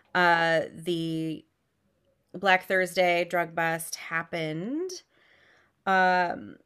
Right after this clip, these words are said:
February eighteenth, nineteen eighty-two, which was, like,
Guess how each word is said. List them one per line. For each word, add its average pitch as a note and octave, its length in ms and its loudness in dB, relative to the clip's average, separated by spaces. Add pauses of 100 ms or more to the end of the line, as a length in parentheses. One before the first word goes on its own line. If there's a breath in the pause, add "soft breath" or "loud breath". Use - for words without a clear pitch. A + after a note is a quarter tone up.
(140)
February G#3 500 2
eighteenth, C#4 600 -4
nineteen F#3+ 360 -4
eighty-two, A#3+ 840 -4 (300)
which F#3+ 240 -12
was, F3 240 -8
like, E3+ 380 -6